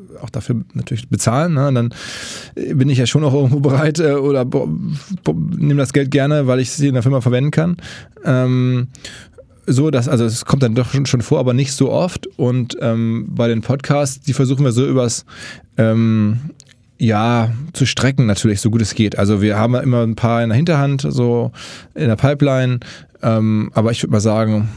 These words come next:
in einer normalen Woche hab ich vielleicht tatsächlich dann zwei Aufnahmen oder so oder, oder vielleicht drei. Ähm, und dann läuft es so relativ linear das ganze Jahr über weiter und wir vers-, gucken halt so, klar,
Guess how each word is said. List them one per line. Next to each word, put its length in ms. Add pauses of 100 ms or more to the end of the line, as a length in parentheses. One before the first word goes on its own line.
in 80
einer 100
normalen 420
Woche 260
hab 120
ich 100
vielleicht 360
tatsächlich 320
dann 260 (320)
zwei 240
Aufnahmen 440
oder 120
so 140
oder, 200 (240)
oder 100
vielleicht 240
drei. 260 (640)
Ähm, 640 (280)
und 160
dann 500
läuft 280
es 100
so 80
relativ 320
linear 580
das 140
ganze 260
Jahr 120
über 160
weiter 260
und 80
wir 80
vers-, 240
gucken 240
halt 120
so, 360
klar, 260